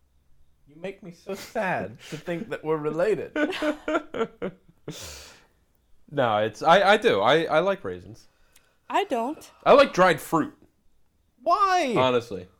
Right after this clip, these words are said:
Speaker 3: I'm okay with dried fruit compared to Mister Ian over here. He's got some very strong thoughts. That being said, raisins are probably the worst dried fruit I can think of. There's just
Speaker 2: Well, they're,
Speaker 1: They're,
Speaker 2: dried grapes.
Speaker 1: they're
Speaker 2: I mean, it's
Speaker 1: unfulfilled wine.
Speaker 3: <laughs> Yeah.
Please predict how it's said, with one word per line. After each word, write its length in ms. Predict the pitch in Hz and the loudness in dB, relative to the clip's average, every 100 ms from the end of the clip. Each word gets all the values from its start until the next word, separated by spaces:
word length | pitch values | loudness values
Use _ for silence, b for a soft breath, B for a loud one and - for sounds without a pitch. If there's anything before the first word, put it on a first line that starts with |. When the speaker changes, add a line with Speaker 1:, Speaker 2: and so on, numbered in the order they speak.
| - | -2
Speaker 3:
I'm 200 | 320 453 | 0 0
okay 240 | 427 403 392 | 0 -2 -4
with 160 | 403 | -4
dried 260 | 359 311 277 | -2 -2 -4
fruit 260 | 320 262 | -8 -10
compared 340 | - 269 277 247 | -8 -4 -2 -2
to 220 | 247 202 - _ _ _ - | -4 -6 -12 _ _ _ -10
Mister 320 | 214 240 254 | -10 -10 -8
Ian 260 | 226 240 220 | -6 -4 -4
over 240 | 190 190 | -6 -8
here. 380 | 190 180 170 180 - | -8 -8 -8 -12 -16
He's 280 | - 233 226 | -12 -12 -8
got 200 | 226 226 | -8 -8
some 120 | 196 | -10
very 240 | 202 202 | -8 -8
strong 340 | 196 - 185 180 | -10 -12 -10 -10
thoughts. 400 | - 185 - - | -6 -6 -6 -4
That 240 | 247 262 277 | 0 0 -2
being 220 | 262 226 | -6 -6
said, 480 | - - 226 226 220 b b b b b _ _ | -12 -4 -4 -4 -8 b b b b b _ _
raisins 760 | 247 285 320 349 320 262 262 233 | -8 -4 -2 0 -2 -2 -2 -2
are 80 | 240 | -4
probably 460 | - 269 247 233 233 | -4 0 2 2 -2
the 120 | 220 | -2
worst 360 | 214 208 214 | -4 -6 -8
dried 260 | 208 190 190 | -6 -4 -6
fruit 280 | - 196 - | -8 -10 -8
I 80 | 185 | -10
can 160 | 185 | -10
think 240 | 175 175 90 | -12 -12 -10
of. 300 | 92 190 - | -10 -12 -10
There's 200 | 220 220 | -8 -6
just 380 | 254 233 - - | -8 -8 -12 4
Speaker 2:
Well, 200 | 269 147 | 8 8
they're, 180 | 214 180 - _ | 6 -2 -12 _
Speaker 1:
They're, 140 | 226 | -4
Speaker 2:
dried 360 | 226 247 240 214 | 2 4 4 2
grapes. 260 | 135 156 220 | 2 4 4
Speaker 1:
they're 280 | 247 220 | 2 2
Speaker 2:
I 40 | 285 | 2
mean, 100 | 254 | 2
it's 80 | 277 | 0
Speaker 1:
unfulfilled 500 | 240 277 269 226 202 | 0 6 6 6 4
wine. 680 | 220 233 190 127 117 113 | 2 4 2 0 -2 -6
Speaker 3:
<laughs> 40 | - | 0
Yeah. 440 | 277 277 302 220 | 2 6 4 4